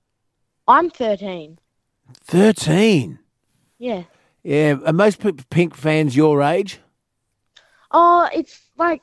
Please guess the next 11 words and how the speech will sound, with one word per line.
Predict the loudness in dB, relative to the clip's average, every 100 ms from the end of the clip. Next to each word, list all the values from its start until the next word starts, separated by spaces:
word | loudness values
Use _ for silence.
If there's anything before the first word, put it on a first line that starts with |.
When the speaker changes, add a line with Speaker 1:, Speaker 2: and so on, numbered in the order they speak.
| _
Speaker 1:
they're | -2 2
all | 2 2
different. | 0 -8 -6 -6 -6 -8
They're | -8 -6
like, | -6 -8 -12 _ _ _ _ _ _ _ _ _ _ _ _ _ -10
I | -8
don't | -6
know. | -6 -8 -8 -2
Speaker 2:
No. | 0 0
Speaker 1:
There's | 0 -2
young | -4